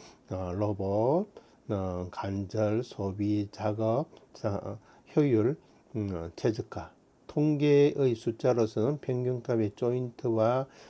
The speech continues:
그다음 파워, 시간, 효율에 대한 평균가가 표준자에 대한 데이터를 분석해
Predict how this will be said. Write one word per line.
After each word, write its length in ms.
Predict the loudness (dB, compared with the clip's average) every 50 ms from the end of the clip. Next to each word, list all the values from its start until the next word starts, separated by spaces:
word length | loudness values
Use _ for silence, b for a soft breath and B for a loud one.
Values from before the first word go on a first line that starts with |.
| B B B
그다음 280 | -2 0 2 2 0 0
파워, 380 | 0 0 2 4 4 4 2 2
시간, 500 | 0 -4 -6 -4 0 2 2 2 2 0 -2
효율에 340 | 0 2 4 4 4 2 0
대한 520 | -2 -2 -2 -2 -2 -2 0 -2 -2 -4 -6 B B B B B B B -4
평균가가 600 | -2 0 2 2 2 2 0 -2 -2 -2 -2 -2
표준자에 1120 | -4 -4 -4 -2 -2 0 -2 -4 -6 -10 -18 _ -20 -20 -20 -20 -8 -2 2 2 4 2 2
대한 280 | 2 0 0 0 -2 -4 B B B B B
데이터를 600 | -2 -2 -2 -2 -2 -4 -4 -2 0 0 0 0 -2
분석해 800 | -4 -4 -4 -4 -4 -4 -6 -8 -8 -12 -8 -4 -2 -2 -2 -2